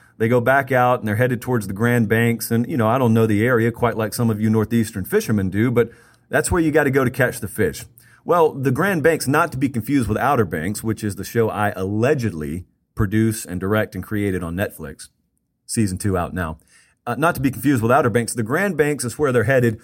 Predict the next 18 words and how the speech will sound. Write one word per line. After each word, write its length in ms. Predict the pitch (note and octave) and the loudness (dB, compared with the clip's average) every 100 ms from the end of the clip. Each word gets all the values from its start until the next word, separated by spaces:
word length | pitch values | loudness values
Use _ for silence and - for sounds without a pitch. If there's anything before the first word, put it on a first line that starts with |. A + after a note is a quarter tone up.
| - - | -18 -6
but 180 | C3 - | -4 0
they're 140 | B2 | -2
still 340 | A2 - E3 F3 | -2 -2 -2 0
not 280 | D#3 C#3+ C3 | 0 -2 0
getting 180 | C#3+ | 0
the 80 | C3 | 0
job 300 | A2+ B2+ A#2+ | 0 0 0
done. 160 | A#2+ A#2 | 2 0
And 60 | G#2+ | 0
so 100 | A2 | -2
George 360 | G#2 D3 D#3+ | 2 2 0
Clooney, 440 | - C3+ B2+ B2 A#2+ | -2 0 2 2 -2
the 80 | |
captain, 560 | B2 B2 A2 - G#2+ G#2 - _ | -4 0 0 0 -2 -2 -6 _
makes 320 | G#2+ A#2+ - - | 0 0 0 -4
the 160 | C3+ | -2
executive 540 | A#2+ A2 A#2+ B2 A2 G#2+ | -2 0 0 0 -4 -2
decision. 480 | G#2+ G2+ E2 B1+ | -2 -2 -4 -8